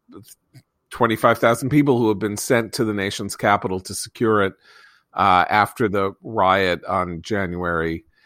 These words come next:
sixth. And then when you read the story, it turns out that there's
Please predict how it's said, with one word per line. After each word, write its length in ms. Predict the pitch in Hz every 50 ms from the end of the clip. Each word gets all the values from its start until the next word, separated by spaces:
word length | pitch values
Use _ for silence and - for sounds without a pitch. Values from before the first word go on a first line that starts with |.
| _ _ _
sixth. 460 | - - - 147 120 101 - - -
And 120 | 123 113
then 280 | 127 135 139 135 135 120 - _
when 220 | 147 131 123 120
you 140 | 117 113 113
read 360 | 117 135 147 151 147 143 117
the 100 | 117 117
story, 720 | - - 180 180 196 190 156 123 117 113 117 113 117 113
it 200 | - - 113 -
turns 300 | - - 135 127 131 120
out 220 | 127 117 110 92
that 160 | - 117 104 -
there's 320 | 127 113 113 113 113 -